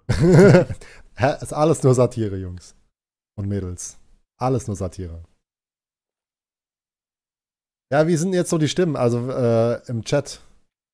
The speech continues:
Glaubt ihr hier, Bielefeld zieht, äh, oder sag mal, reißt das Ruder nochmal rum? Ich meine, sieben elf ist auf jeden Fall machbar. Und, äh,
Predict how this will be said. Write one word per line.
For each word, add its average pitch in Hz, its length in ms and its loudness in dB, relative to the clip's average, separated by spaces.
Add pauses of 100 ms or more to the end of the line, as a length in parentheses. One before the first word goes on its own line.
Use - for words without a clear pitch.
(340)
Glaubt 120 180 -6
ihr 120 80 0
hier, 127 220 0
Bielefeld 131 720 -4 (560)
zieht, 147 400 -6
äh, 110 420 -4
oder 107 200 -8
sag 117 120 -6
mal, 110 120 -2
reißt 127 320 -4
das - 140 -10
Ruder 139 180 -2
nochmal 123 220 -4
rum? 147 120 -8
Ich 143 120 -12
meine, 113 160 -6
sieben 135 220 -6
elf 156 360 -10
ist - 160 -16
auf 139 180 -12
jeden 139 120 -6
Fall 123 120 -6
machbar. 131 400 -10 (1500)
Und, 113 300 -8
äh, 104 440 -4